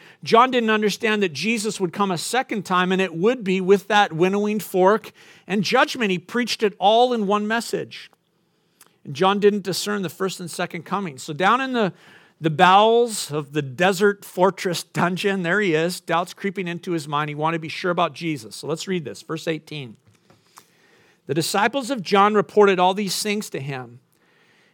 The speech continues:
And John, calling two of his disciples, calling two of his disciples to him, sent them to the Lord, saying, "Are you the one who is to come, or shall we look for another?"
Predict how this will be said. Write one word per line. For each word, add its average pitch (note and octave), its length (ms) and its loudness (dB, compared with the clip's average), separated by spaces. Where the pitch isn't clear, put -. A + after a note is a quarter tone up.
And F#3 160 -6
John, A#3 300 4
calling C4 380 0
two B3+ 200 -2
of C4+ 80 -4
his C4+ 160 -6
disciples, G#3 800 -2
calling A#3+ 280 2
two B3+ 200 -4
of C#4 80 -4
his D4 160 -6
disciples B3+ 560 -4
to C4+ 180 -6
him, G3 200 -2
sent C#4 420 -4
them F3+ 360 -4
to C4 200 0
the D4 100 0
Lord, G#3+ 360 4
saying, G#3 400 -4
"Are G3+ 100 6
you C#4 200 4
the G4 140 4
one F#4 140 2
who E4+ 100 0
is C#4+ 160 0
to A3 80 2
come, F#3+ 380 0
or G3 60 -4
shall A3 260 -2
we A3 80 0
look G#3 240 -2
for G3+ 160 -6
another?" D#3 520 -6